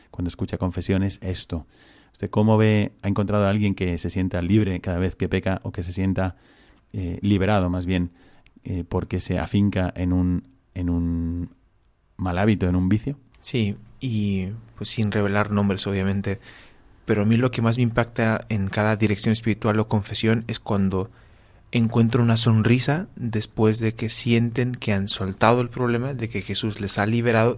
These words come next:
Speaker 2: y que sienten el bálsamo del perdón. Esa sonrisa, ese alivio de sentir que no solamente se han liberado de un peso, sino que hay unas cadenas que ya no existen, es un precio, es un,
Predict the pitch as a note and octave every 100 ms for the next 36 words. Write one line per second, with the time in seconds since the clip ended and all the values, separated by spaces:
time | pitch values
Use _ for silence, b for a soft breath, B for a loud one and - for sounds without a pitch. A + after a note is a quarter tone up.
0 | - A#2+ A2 - A2 G#2 A2 G#2+ G#2 G#2
1 | - G#2 G2 F#2+ - G2 F#2+ E2+ A2 -
2 | A2+ A#2+ A2+ A2+ B2+ - G#2 - B B
3 | B B B B2 A2+ A2+ G2+ G#2 A#2 A2+
4 | G2+ G2+ b b b b - A2+ - G#2
5 | G2+ G#2+ G#2 G#2 F2 - - - A2+ A2+
6 | A#2+ A#2 A2+ A#2+ A2+ G#2+ A2 G#2+ G#2 A2
7 | G#2+ G2 G2 B2+ A#2 G2+ G#2+ G2+ G2 G2
8 | F#2+ B B B B - - - - A2+
9 | A2+ A2+ A2+ A2 - A2+ A2 A#2+ A#2+ A2+
10 | G#2+ G#2 A2+ A#2 A#2+ A2 A#2 A2+ - -
11 | G2+ - - - A2+ - G#2+ G#2+ A2 -
12 | A2+ A2+